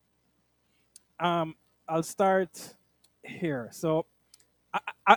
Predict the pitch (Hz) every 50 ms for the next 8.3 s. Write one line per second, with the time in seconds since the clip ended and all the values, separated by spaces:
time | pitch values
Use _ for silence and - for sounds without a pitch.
0 | - - 202 208 - - 175 202 202 220 208 240 233 214 185 180 - - 147 170
1 | 185 175 170 185 185 175 - - 214 208 196 185 165 - 190 165 156 143 151 180
2 | - 160 160 147 151 143 131 127 123 127 147 156 170 170 175 185 - 214 180 185
3 | 185 180 175 165 - 170 - 165 165 156 156 151 151 139 - 160 139 135 127 123
4 | 120 - - 113 113 - _ _ _ _ _ _ _ _ _ _ _ _ _ _
5 | _ _ _ _ _ _ _ - - - 156 156 160 165 - - 202 175 180 180
6 | - 180 165 156 - - _ _ _ _ _ - - _ _ _ _ _ _ _
7 | _ - 180 185 208 - - - 185 175 175 165 160 156 143 139 131 147 160 226
8 | - - - - -